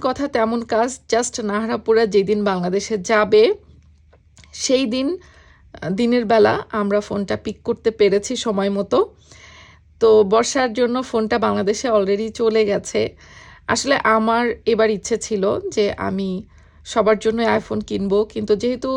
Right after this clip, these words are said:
স্টোরে অ্যাভেলেবল ছিল না, এই জন্য one by one কিনতে হচ্ছে। আমাদেরটা প্রথমে নিয়েছিলাম, এরপরে বর্ষারটা নিলাম। আসলে না, প্রিয় মানুষদের জনদেরকে খুশি করতে পারলে আমার খুবই ভালো লাগে। আমার কাছে মনে হয় আমি ছোটদেরকে দিব,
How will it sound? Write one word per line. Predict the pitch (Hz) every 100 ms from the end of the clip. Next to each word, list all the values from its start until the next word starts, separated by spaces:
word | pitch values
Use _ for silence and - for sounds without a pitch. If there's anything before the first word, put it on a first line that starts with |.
| 254 -
স্টোরে | 247 240 240 226
অ্যাভেলেবল | 214 233 226 233 -
ছিল | 220 214 214
না, | 208 - 214
এই | 202
জন্য | 214 226 202
one | 202 208
by | 220 208 208
one | 208
কিনতে | - 208 220 208
হচ্ছে। | 196 - 208 233 - - - - 214
আমাদেরটা | 214 220 226 220
প্রথমে | 202 202 220 208
নিয়েছিলাম, | 196 190 220 196 202
এরপরে | 190 208 196 190
বর্ষারটা | 170 - 202 202 202
নিলাম। | 180 185 240 _ - - - - - _ _ _ 262
আসলে | 269 311 370
না, | 392
প্রিয় | 247 262 247
মানুষদের | 233 240 - _ 254 214
জনদেরকে | 233 233 233 240 220 254 254 254 - -
খুশি | 226 240
করতে | 240 220 233
পারলে | 226 220 220
আমার | 208 220 -
খুবই | 226 226
ভালো | 226 208 190
লাগে। | 185 220 - - - - - -
আমার | 240 269
কাছে | 294 285 247
মনে | 247 254
হয় | 277 269 226
আমি | 226 247 -
ছোটদেরকে | 254 214 208 - 196
দিব, | 196